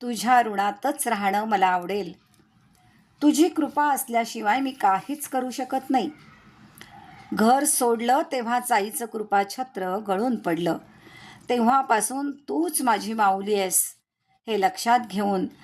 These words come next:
माझे सर्व कोड कौतुक तू केलेस,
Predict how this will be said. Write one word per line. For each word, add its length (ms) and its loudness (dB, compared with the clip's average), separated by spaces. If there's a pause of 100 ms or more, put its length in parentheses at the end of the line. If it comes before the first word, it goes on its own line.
(640)
माझे 360 4
सर्व 420 0
कोड 420 -2
कौतुक 520 -4 (120)
तू 100 0
केलेस, 640 0